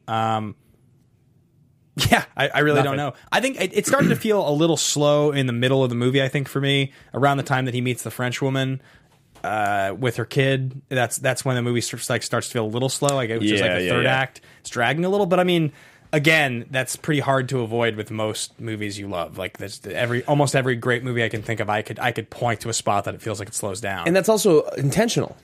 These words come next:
Speaker 1: Yeah.
Speaker 2: Again, like, the, the, the, these, both these moments that we're talking about that we're trying to find something wrong with this movie are intentional moments because that moment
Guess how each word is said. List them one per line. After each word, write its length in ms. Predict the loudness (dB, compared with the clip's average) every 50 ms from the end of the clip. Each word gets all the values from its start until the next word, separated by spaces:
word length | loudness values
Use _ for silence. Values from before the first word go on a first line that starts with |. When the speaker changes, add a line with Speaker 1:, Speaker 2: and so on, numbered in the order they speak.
| -18 -2 0
Speaker 1:
Yeah. 80 | 2 4
Speaker 2:
Again, 260 | 4 4 2 -2 -2
like, 240 | -4 -6 -6 -6 -6
the, 120 | -6 -6
the, 140 | -4 -4 -4
the, 800 | -4 -6 -8 -6 -4 -2 -2 -2 -4 -6 -10 -10 -10 -10 -10 -4 -2
these, 160 | -2 -2 2
both 240 | 4 4 4 4 4
these 160 | 2 0 2
moments 260 | 2 2 0 0 0
that 60 | -2
we're 100 | -2 0
talking 300 | 2 2 2 2 2 0
about 160 | -2 -2 -2
that 40 | -2
we're 60 | -4
trying 200 | -4 -2 -2 -2
to 40 | -2 0
find 240 | 0 0 0 0
something 200 | 0 -2 -2 -2
wrong 240 | 0 2 2 2 2
with 80 | 0 0
this 100 | -2 -2
movie 180 | 0 2 2 2
are 60 | 2
intentional 420 | 0 0 -2 -4 -4 -2 -2 0
moments 280 | 0 2 2 2 0 -2
because 300 | -4 -6 -6 -6 -6 -4
that 320 | 0 2 2 2 2 0
moment 380 | -2 -2 -2 -2 -2 -4 -6 -8